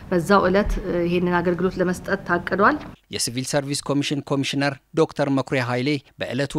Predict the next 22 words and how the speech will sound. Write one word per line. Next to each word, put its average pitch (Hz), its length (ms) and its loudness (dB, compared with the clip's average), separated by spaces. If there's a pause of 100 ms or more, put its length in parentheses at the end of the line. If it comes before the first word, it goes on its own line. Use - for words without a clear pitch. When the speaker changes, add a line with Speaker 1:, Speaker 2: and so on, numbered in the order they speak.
Speaker 2:
ክብር 156 240 -2
የሚገባቸው 139 920 0
አገልጋዮች 131 560 0
የምስጋናና 139 680 0 (260)
እውቅና 139 400 -2
የሚሰጥበት 131 920 -2
ዝግጅት 120 420 -8 (120)
እንደሚኖር 127 680 -2
ገልጸዋል። 113 560 -6 (240)
በዋዜማው 135 560 2 (120)
በአገልግሎት 143 600 0
አሰጣጥ 131 540 -2
ሂደት 139 380 -2 (200)
የሚያጋጥሙ 143 760 0 (100)
ችግሮችና 127 640 -4 (300)
መፍትሄ - 300 -4
አመላካች 139 600 0
ምክረ 143 260 -2
ሐሳቦች 135 500 -2 (100)
የሚቀርቡበት 143 960 -2 (140)
የሶስት 139 480 -2
ትውልድ 139 380 0